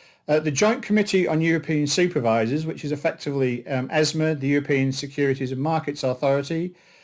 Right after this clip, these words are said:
uh, eiopa, the, uh, European Insurance and Occupational Pensions Authority,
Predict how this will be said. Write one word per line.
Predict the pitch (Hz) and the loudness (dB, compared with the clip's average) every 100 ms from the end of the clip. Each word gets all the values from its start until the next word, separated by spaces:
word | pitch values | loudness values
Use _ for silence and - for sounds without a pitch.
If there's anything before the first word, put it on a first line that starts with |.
| _ - | _ -2
uh, | 143 | 0
eiopa, | - 151 165 175 180 156 147 147 135 | 4 4 4 4 4 4 4 2 0
the, | 143 139 135 139 | 0 2 0 0
uh, | 151 | 0
European | 135 147 147 151 139 135 143 | 2 2 2 2 2 2 -2
Insurance | 147 135 - 151 143 135 131 | -4 -2 2 2 2 0 -4
and | 175 | -6
Occupational | - - - - 147 147 143 | -8 -14 -20 -2 0 0 -2
Pensions | 135 190 190 143 123 | 0 0 0 -2 -2
Authority, | 117 131 131 135 151 147 | -2 0 0 0 -2 -2